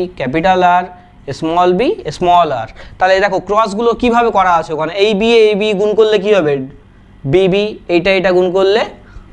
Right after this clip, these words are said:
আর আর। আচ্ছা, এটার সঙ্গে এটা গুণ করলে বি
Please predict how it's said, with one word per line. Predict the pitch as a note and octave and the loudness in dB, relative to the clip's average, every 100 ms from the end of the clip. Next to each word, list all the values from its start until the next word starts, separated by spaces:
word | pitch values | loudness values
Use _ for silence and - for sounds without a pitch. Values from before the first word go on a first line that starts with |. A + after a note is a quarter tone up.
| - - - C#3+ | -20 -20 -2 -2
আর | C#3+ B2 | 0 -4
আর। | A2 - - - - - - C3+ | -10 -16 -20 -20 -20 -20 -16 -12
আচ্ছা, | A#2+ - D3+ - - - - F3 | -12 -14 -18 -20 -20 -20 -2 0
এটার | G#3 G3+ | 0 -2
সঙ্গে | G#3 G#3+ | -2 0
এটা | G#3 | 2
গুণ | G#3+ G#3+ | 2 2
করলে | A3 A3 C4+ - - - - - - - - C3 | 2 2 0 -4 -16 -20 -20 -20 -20 -14 -6 0
বি | F#3+ | 2